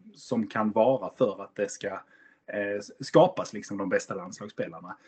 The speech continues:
Men svensk idrott handlar inte om det. Svensk idrott handlar om att,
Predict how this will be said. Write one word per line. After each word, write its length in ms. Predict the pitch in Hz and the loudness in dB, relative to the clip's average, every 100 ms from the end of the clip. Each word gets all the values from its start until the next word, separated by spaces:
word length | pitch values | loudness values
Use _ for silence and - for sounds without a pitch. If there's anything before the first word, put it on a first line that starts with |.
| _ | _
Men 180 | - 107 | 0 0
svensk 580 | 107 143 120 107 110 - - | 2 4 4 4 -4 -12 2
idrott 460 | 139 143 - 101 | 4 4 0 -6
handlar 380 | - 113 110 95 | -2 0 0 0
inte 180 | 127 - | -2 -2
om 100 | 139 | -2
det. 200 | - - | -4 -8
Svensk 320 | 117 104 - | -6 -6 -2
idrott 380 | 117 110 92 90 | -2 -2 -6 -4
handlar 340 | 110 107 98 | 0 0 -2
om 220 | 95 95 | -6 -8
att, 320 | 87 - - | -10 -16 -20